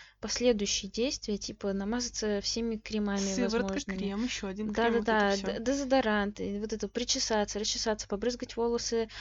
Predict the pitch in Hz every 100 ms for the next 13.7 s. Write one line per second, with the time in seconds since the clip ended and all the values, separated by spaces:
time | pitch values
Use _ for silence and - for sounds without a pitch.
0 | - - 208 208 208 208 220 - 240 233
1 | 226 220 214 - 226 233 226 - 214 220
2 | 220 220 220 220 220 - 220 - 208 196
3 | 196 - 196 190 - - - - _ -
4 | 202 202 - 226 247 233 - 220 240 233
5 | - 214 196 190 226 240 269 262 233 220
6 | 226 226 262 226 220 220 - 247 226 196
7 | 196 190 196 202 190 247 247 247 240 233
8 | 220 247 240 240 - - 190 180 - -
9 | - 202 240 254 247 233 233 226 254 -
10 | 240 226 233 233 226 226 233 233 233 233
11 | 240 - 247 - 180 180 - 226 208 214
12 | 202 220 214 214 220 226 220 - 208 202
13 | 214 202 190 - 180 208 208